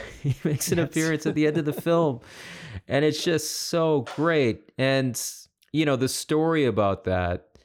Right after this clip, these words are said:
Speaker 1: uh, was, was interesting in its own right because they were hounding, you know, Lynch to, to get involved.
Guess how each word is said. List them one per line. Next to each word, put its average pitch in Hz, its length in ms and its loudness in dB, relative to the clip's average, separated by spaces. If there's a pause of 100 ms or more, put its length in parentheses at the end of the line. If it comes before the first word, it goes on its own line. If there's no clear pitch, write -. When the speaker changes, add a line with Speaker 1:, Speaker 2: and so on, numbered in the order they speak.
(140)
Speaker 1:
uh, 101 200 2
was, 107 360 0
was 107 320 -2
interesting 113 500 -2
in 101 80 0
its 98 160 -2
own 120 220 2
right 98 260 0
because 101 300 0
they 107 80 2
were 95 240 0 (120)
hounding, 120 920 0 (260)
you 107 160 -4
know, 90 140 0
Lynch 95 440 0
to, 90 280 2
to - 200 -6
get 95 160 2
involved. 92 720 2